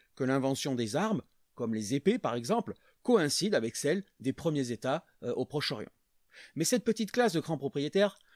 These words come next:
compte aussi sur les premières religions organisées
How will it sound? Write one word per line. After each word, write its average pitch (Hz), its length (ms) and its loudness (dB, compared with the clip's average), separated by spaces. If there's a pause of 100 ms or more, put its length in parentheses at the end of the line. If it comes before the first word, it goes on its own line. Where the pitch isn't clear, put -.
(140)
compte 226 240 4
aussi 226 420 2 (680)
sur - 500 0 (400)
les 156 160 -4
premières 208 400 4
religions 175 540 4
organisées 156 600 0